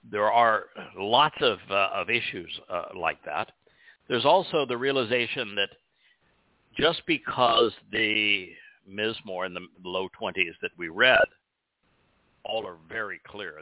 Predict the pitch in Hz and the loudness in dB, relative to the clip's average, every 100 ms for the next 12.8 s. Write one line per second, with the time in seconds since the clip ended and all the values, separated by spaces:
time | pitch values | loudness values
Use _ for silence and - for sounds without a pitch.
0 | 76 78 80 82 80 - 98 90 78 _ | -16 -12 -12 -12 -14 -10 -8 -8 -12 _
1 | _ _ _ _ _ - - 73 71 _ | _ _ _ _ _ -20 -20 -20 -20 _
2 | 85 - 113 107 78 - _ _ _ - | -20 -12 -10 -10 -12 -20 _ _ _ -14
3 | 82 - 90 82 85 87 _ _ _ _ | -14 -12 -14 -12 -14 -18 _ _ _ _
4 | _ _ _ _ - 50 - - _ _ | _ _ _ _ -4 -4 -6 -16 _ _
5 | _ _ _ _ _ _ - - 349 277 | _ _ _ _ _ _ -20 -16 -16 -18
6 | 170 110 123 165 - 165 131 117 123 117 | -20 0 2 2 0 -4 -2 -2 -2 -2
7 | 101 95 131 104 95 98 98 104 104 95 | -6 -8 -6 -8 -10 -14 -10 -8 -10 _
8 | _ - 107 98 - - 147 151 147 123 | _ -10 -8 -8 -12 -8 0 0 2 0
9 | 110 107 - - 110 - 98 - 90 - | 0 -2 -4 -2 -2 -4 -8 -8 -12 -12
10 | - - - _ - 104 110 107 110 104 | -16 -20 -20 _ -8 -2 2 4 2 -2
11 | 92 98 - 110 98 87 117 95 - 82 | -6 -6 -2 0 0 -6 -8 -6 -2 -2
12 | - 87 78 85 78 - 90 69 | -2 -8 -8 -14 -16 -6 -4 -4